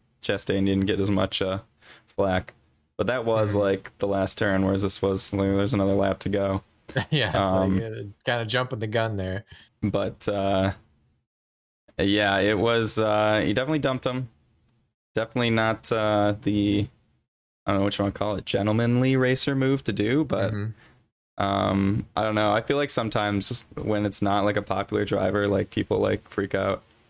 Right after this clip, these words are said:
Speaker 1: And, like,
Speaker 2: Yeah.
Speaker 1: Joey Logano has a history of dumping other people, so people just don't like him.
Speaker 2: Mm-hmm.
Speaker 1: Um,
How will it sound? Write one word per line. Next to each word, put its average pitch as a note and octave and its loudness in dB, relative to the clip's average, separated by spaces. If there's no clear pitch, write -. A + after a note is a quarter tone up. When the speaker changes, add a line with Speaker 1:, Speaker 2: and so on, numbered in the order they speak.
Speaker 1:
And, G#2 0
like, G2+ 2
Speaker 2:
Yeah. - -2
Speaker 1:
Joey G2+ -2
Logano G2+ 0
has G2 2
a G#2 2
history G2+ 0
of G2 -4
dumping G2 -2
other F#2+ 0
people, G2 -2
so - -4
people G2 -2
just G2 -2
don't F#2+ -2
like F#2+ -2
him. F#2+ -2
Speaker 2:
Mm-hmm. F#2+ 0
Speaker 1:
Um, G2 0